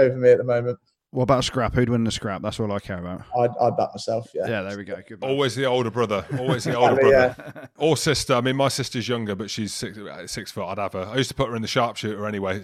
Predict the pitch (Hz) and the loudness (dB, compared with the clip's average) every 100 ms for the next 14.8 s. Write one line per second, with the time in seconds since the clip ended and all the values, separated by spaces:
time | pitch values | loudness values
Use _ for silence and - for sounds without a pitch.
0 | - 107 98 104 104 101 - 104 95 104 | -6 -4 -4 -4 -6 -4 -4 -4 -4 -2
1 | 92 87 - - - - 196 220 220 160 | -2 -4 -6 -8 -8 -4 -2 0 2 4
2 | - 165 165 151 156 147 185 165 160 165 | 4 6 4 2 0 0 2 2 4 4
3 | 151 139 139 127 135 147 143 151 185 - | 4 2 4 4 4 4 6 6 4 2
4 | - - 143 123 113 - - - 160 190 | -4 -4 -2 0 0 -4 -16 -8 4 4
5 | - 214 190 196 170 160 160 156 147 143 | 6 6 6 4 6 4 6 6 6 4
6 | 135 131 123 120 120 _ 101 127 - - | 2 4 2 -4 -6 _ 0 0 0 -2
7 | 135 143 143 123 143 156 - 170 175 160 | 0 2 2 2 2 2 4 6 6 4
8 | 131 107 - 117 117 127 - - - 123 | 0 -2 -4 -4 2 2 2 -4 -2 -2
9 | 143 165 92 - 120 127 117 131 107 95 | 0 0 0 -4 -2 0 2 0 -2 -4
10 | 90 85 - - - 151 147 143 139 123 | -6 -6 -12 -20 -2 0 2 2 0 0
11 | 131 - - 95 117 117 117 113 - - | -2 -2 -6 -8 -2 2 2 0 -6 -16
12 | - 175 185 170 165 156 139 143 - 117 | 0 2 2 0 0 -2 0 -2 -2 -4
13 | 123 - 156 131 143 147 131 - 127 117 | -4 -2 -2 0 2 2 0 -4 0 2
14 | 107 - 113 120 113 110 101 | 0 -2 -2 0 0 -4 -10